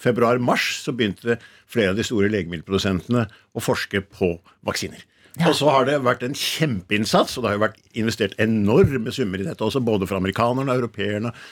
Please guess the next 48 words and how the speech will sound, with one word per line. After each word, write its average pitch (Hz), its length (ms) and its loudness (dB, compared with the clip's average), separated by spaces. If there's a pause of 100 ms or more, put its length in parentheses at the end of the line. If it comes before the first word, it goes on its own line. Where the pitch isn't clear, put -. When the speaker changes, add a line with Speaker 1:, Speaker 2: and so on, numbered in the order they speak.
(240)
Speaker 1:
Norge 143 240 4
har 117 140 -2
bidratt, 135 320 0 (100)
alle 117 220 2
har 117 80 0
bidratt. 80 400 -4 (260)
Så 131 100 -2
dette 123 200 2
har 147 100 2
vært 127 160 -2 (320)
et 190 160 2
eventyr. 101 300 0 (600)
Speaker 2:
Men 320 200 4 (120)
hvordan, 294 520 4 (180)
eh, 294 340 4
fordi 294 320 2
du 254 80 4
sier 254 300 4
det 240 80 6
her, 226 220 4 (100)
ehm, 226 640 8
det 208 140 0
er 254 120 4
det 262 120 6
jeg 285 100 4
ikke 294 100 -2
har 269 80 0
skjønt 196 300 2
helt, 254 160 2
for 269 80 -2
det 277 100 2
er 202 220 8
noe 240 100 4
med 233 220 4
liksom 240 240 4
arvestoffet 190 800 0
til 220 180 4
viruset 185 600 2 (260)
som 262 160 2
gjør 233 220 6
at - 40 -16
man 226 140 4
kan 247 100 2
ta 226 140 2
en 220 100 2
oppskrift - 560 -4
fra 185 300 0
det 208 160 4